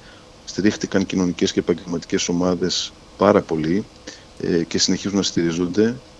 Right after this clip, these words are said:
Ε, υπάρχει μια εντελώς διαφορετική εικόνα στην διαχείριση του μεταναστευτικού προβλήματος.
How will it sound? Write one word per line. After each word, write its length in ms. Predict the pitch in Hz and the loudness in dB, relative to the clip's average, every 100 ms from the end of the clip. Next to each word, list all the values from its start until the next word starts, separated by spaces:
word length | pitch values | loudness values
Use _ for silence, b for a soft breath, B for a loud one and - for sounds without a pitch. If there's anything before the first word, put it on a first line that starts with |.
| - - - 53 | -20 -20 -16 -8
Ε, 420 | 50 50 50 50 50 - - - | -2 0 0 -2 -4 -10 -14 -8
υπάρχει 440 | 92 110 113 113 | 0 4 4 4
μια 580 | 110 113 113 107 104 98 90 87 - - - - - - | 4 6 6 6 4 2 0 -4 -10 -20 -18 -18 -18 -12
εντελώς 440 | 98 90 95 110 | -4 2 6 6
διαφορετική 640 | 101 101 95 87 85 - 101 | 6 -2 -2 -4 -4 0 0
εικόνα 540 | 92 - 98 98 85 | 0 -2 2 2 2
στην 480 | - - 95 92 90 | -4 -2 0 0 0
διαχείριση 560 | 87 80 95 90 - - | 0 0 -2 0 -2 -4
του 120 | 95 | -4
μεταναστευτικού 760 | 90 90 85 85 - - 92 | -2 -2 -2 -6 -8 -6 -4
προβλήματος. 640 | 82 87 87 87 85 90 - | -2 -2 -2 -2 -2 -4 -8